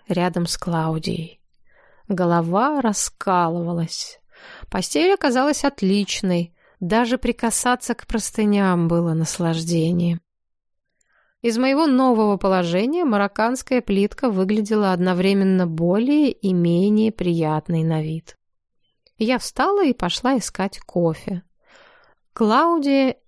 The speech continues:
которая этой ночью оказалась и страстной, и отзывчивой по очереди и одновременно, но большего выразить с какой-либо ясностью я не смогу,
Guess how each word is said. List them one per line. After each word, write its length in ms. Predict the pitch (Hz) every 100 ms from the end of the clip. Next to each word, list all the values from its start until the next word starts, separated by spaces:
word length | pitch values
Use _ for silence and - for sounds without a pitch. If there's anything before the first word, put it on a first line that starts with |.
| _ -
которая 800 | - 180 185 175 170 165 165 -
этой 320 | 190 170 170
ночью 460 | 165 156 151 - 165
оказалась 800 | - 160 160 165 165 151 - - -
и 60 |
страстной, 800 | - - 185 175 165 - 170 165
и 220 | - -
отзывчивой 920 | 180 156 170 185 202 - - 175 170 165
по 120 | 160
очереди 680 | 170 175 - - 170 165 165
и 80 |
одновременно, 960 | 165 160 156 156 160 208 240 214 180 180 - - _ -
но 180 | 175
большего 640 | 160 165 165 165 - 170 160
выразить 560 | 165 165 160 170 165 -
с 120 | -
какой-либо 800 | - 180 - 190 170 160 165 170
ясностью 1000 | 165 165 165 - 180 - - 170 170 185
я 280 | 180 180 170
не 100 | 170
смогу, 720 | - 180 170 170 226 359